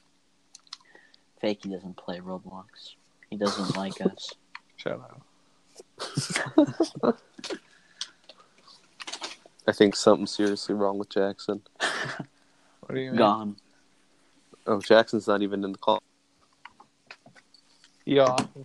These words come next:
Speaker 2: so.
Speaker 1: Oh.
Speaker 3: Fakey, do you like my profile picture?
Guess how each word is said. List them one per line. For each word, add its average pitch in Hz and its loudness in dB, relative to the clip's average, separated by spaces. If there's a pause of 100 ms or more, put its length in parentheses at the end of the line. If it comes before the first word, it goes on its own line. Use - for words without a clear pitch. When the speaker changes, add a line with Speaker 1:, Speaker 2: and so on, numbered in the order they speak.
(100)
Speaker 2:
so. 131 -8 (1800)
Speaker 1:
Oh. 113 -6 (220)
Speaker 3:
Fakey, 110 6
do 107 2
you 107 4
like 107 2
my 107 2
profile 104 -4
picture? 107 -6